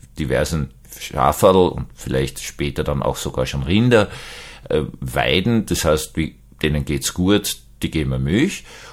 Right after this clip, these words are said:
und es regnet so viel, dass alles grün ist, so dass ganz viele Bienen in der Gegend rumfliegen und dann hat man halt auch einen Honig.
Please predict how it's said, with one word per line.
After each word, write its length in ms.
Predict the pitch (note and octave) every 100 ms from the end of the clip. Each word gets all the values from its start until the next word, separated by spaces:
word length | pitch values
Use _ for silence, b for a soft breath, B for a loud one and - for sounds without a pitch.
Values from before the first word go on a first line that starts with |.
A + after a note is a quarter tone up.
| B -
und 400 | A2 A2+ A#2+ -
es 160 | F2 -
regnet 260 | D#2+ G2
so 180 | - E2+
viel, 220 | E2 F#2
dass 180 | G2 G2
alles 240 | - D2 -
grün 300 | D#2 F#2+ B2
ist, 240 | G2 G#2+
so 100 | -
dass 200 | D#2 -
ganz 220 | E2 D2
viele 160 | - C#2+
Bienen 260 | F2 G#2
in 60 | G#2
der 80 | E2+
Gegend 280 | D#2 E2 -
rumfliegen 720 | F2 E2 D#2 D#2+ F2 E2 -
und 420 | E2 D#2 - -
dann 280 | D2+ D2+ C2+
hat 260 | C#2 C#2
man 120 | D#2 C#2
halt 200 | C2+ -
auch 120 | B1
einen 140 | G#1+
Honig. 460 | C2+ E2 B2+ E3+